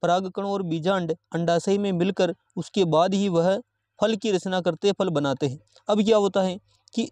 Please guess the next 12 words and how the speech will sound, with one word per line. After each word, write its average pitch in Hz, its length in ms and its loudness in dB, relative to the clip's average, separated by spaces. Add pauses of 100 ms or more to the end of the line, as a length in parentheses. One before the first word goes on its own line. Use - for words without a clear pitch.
जब 202 200 2
अंडाशय 175 520 0
के 196 120 -2
अतिरिक्त 175 440 -2
अन्य 214 420 2
भाग 196 280 2
जैसे 175 300 -4
उसमें 196 340 -4
पाया 185 240 2
जाने 185 200 -2
वाला 180 240 2
पुष्पासन 185 600 -2